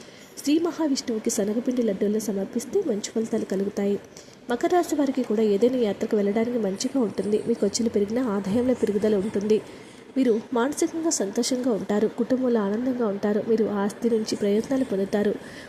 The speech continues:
ఉద్యోగులు ఆఫీసులో సానుకూల ఫలితాలు పొందుతారు. ప్రేమ జీవితంలో ప్రియమైన వ్యక్తి నుంచి పూర్తి మద్దతు లభిస్తారు. మిమ్మల్ని సంతోషంగా ఉంచడానికి తమ వంతు ప్రయత్నం చేస్తారు. మీ ప్రయత్నాలన్నీ విజయవంతమవుతాయి. వ్యాపారాలు కూడా బాగా జరుగుతాయి. వివిధ వనరుల నుంచి కూడా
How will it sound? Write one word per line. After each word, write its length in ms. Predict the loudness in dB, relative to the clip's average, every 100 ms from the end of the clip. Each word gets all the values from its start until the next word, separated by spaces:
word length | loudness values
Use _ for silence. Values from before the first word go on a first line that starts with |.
| -6
ఉద్యోగులు 440 | -2 0 2 2
ఆఫీసులో 440 | 0 0 -2 -2 -2
సానుకూల 440 | -2 -2 0 0
ఫలితాలు 360 | 2 0 2 0
పొందుతారు. 440 | 0 -2 0 -2
ప్రేమ 280 | 0 0 2
జీవితంలో 420 | 2 2 4 2
ప్రియమైన 380 | 4 2 2 2
వ్యక్తి 280 | 2 0 0
నుంచి 280 | 0 0 0
పూర్తి 300 | 2 2 2
మద్దతు 320 | 0 0 0
లభిస్తారు. 440 | 0 -2 0 0 0 -4 -16 -8 -2
మిమ్మల్ని 220 | 2 2
సంతోషంగా 580 | 2 2 2 0 0 0
ఉంచడానికి 520 | -2 0 0 0 0
తమ 180 | 2 2
వంతు 260 | 0 0
ప్రయత్నం 380 | 0 0 0 0 0
చేస్తారు. 380 | -2 0 0 0
మీ 60 | 0
ప్రయత్నాలన్నీ 680 | 2 2 2 2 2 2 2
విజయవంతమవుతాయి. 840 | 4 2 0 0 0 -2 0 2 0 -2 -12 -14 -6 2
వ్యాపారాలు 540 | 2 4 2 4 2
కూడా 180 | 2 0
బాగా 320 | 0 0 0
జరుగుతాయి. 580 | 0 0 0 0 0 0 -6 -20 -2
వివిధ 160 | 2 4
వనరుల 580 | 2 0 0 2 2 0
నుంచి 240 | 0 0
కూడా 320 | 0 0 0